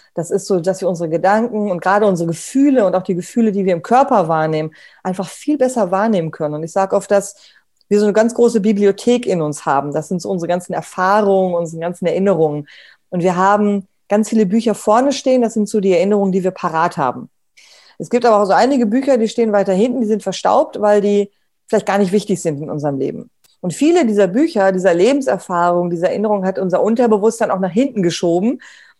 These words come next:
weil wir die vielleicht noch gar nicht verarbeiten können, weil die vielleicht noch gar nicht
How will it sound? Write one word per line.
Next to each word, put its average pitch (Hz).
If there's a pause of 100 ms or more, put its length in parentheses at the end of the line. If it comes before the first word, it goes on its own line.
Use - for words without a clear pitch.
(100)
weil 185
wir 247
die 233
vielleicht 233
noch 214
gar 202
nicht 208
verarbeiten 185
können, 151
weil 160
die 180
vielleicht 185
noch 170
gar 175
nicht 180